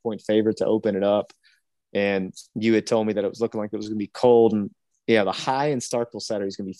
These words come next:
fifty-two. So could be a little chilly on a Saturday evening game. I, we'll talk about this later in the week, but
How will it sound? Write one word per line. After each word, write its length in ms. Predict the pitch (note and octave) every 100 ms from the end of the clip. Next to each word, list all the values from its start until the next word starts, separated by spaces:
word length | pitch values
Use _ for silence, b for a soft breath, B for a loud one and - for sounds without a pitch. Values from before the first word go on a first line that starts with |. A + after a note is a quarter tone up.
| -
fifty-two. 800 | A#2 - G2+ - - A#2 F2+ -
So 640 | - - - F#2+ F#2 E2 _ _ _ _ _
could 120 | B3+
be 80 | E4+
a 40 | A3+
little 140 | D3
chilly 800 | - - G#3 G#3+ D3 A#2+ C#3+ D#3+ _ _ _
on 220 | - A#2 A2+
a 260 | G#2+ G2+ - _
Saturday 500 | - - C#3 C#3+ B2 A#2 C#3 C3+
evening 400 | D#3+ C3+ A#2+ G#2+
game. 400 | G2+ G2 G2+ A2 _ _ _ _ _ _ _ -
I, 200 | C3 D3 -
we'll 160 | C#3+ D3+
talk 300 | - C#3 A#2+
about 180 | A#2
this 160 | - A2+
later 240 | B2 B2+
in 80 | A2+
the 80 | G#2
week, 240 | A#2+ D3 -
but 200 | A#2+